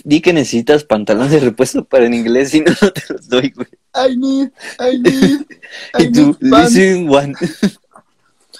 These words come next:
Speaker 2: Otro trauma más en tu vida, sí. No, tengo un buen. Dice, Me
Speaker 1: <laughs>
Speaker 2: tocó
Speaker 1: Un trauma.
Speaker 2: jugar con los tazos en el recreo o en la salida y coleccionarlos,
Speaker 1: Ah,
Speaker 2: sí,
Speaker 1: sí.
Speaker 2: obvio.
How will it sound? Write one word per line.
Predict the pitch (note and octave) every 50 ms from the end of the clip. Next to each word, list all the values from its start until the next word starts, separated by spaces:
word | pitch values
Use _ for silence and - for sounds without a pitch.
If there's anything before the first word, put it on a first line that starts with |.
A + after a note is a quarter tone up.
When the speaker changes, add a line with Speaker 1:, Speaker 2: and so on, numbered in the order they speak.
| _ _
Speaker 2:
Otro | - E3 F3+ A#3+ A3+ A3+
trauma | A3+ - G#3 G#3 G#3+ G#3+ A3 G#3+
más | G3+ G3+ G3+ G#3 G#3+ - _ _ _ _ -
en | E3 E3 D#3+ D3+
tu | - D3 C#3 C#3 C#3
vida, | C#3+ D#3+ F3 F#3+ F#3 F3+ D#3+ D3+ D3+
sí. | - - G3 G3+ F#3 F3
No, | G3+ F#3+ D#3+ D3 C#3 C3
tengo | - D3+ D3+ E3 F3+
un | F3+ E3+
buen. | D3+ E3 E3+ F3+ E3 D3+
Dice, | D3+ D3+ D#3 - -
Me | D#3+ D#3
Speaker 1:
<laughs> | A#2
Speaker 2:
tocó | E3 E3 F3 F#3
Speaker 1:
Un | E3 C#3
trauma. |
Speaker 2:
jugar | A#3+ A#3 G#3 G#3 G3 G3+ A3 A#3 - - _ _ _ _ _ _ _ _ _ -
con | D3+ D3+ D3+
los | C#3+ C3 -
tazos | - D#3+ E3+ E3+ - G3+
en | F3+ C#3+
el | C3 A#2+ A2+
recreo | A#2 A#2 - - C#3+ D3 D#3+ D#3+ F3 G3+ A3 - _ _
o | - C#3 C3+
en | C3 B2+
la | A#2+ A2+
salida | - - A#2+ B2 B2+ C3+ C3+ C3 B2+ A#2+
y | C3 B2
coleccionarlos, | C3+ B2+ B2+ B2 - C3 C3+ A2 A2 A2+
Speaker 1:
Ah, | A2 A2+ A2+ A#2 A2+
Speaker 2:
sí, | - - A2 G#2+ G#2
Speaker 1:
sí. | -
Speaker 2:
obvio. | B2 B2+ B2+ B2 A#2+ A2 -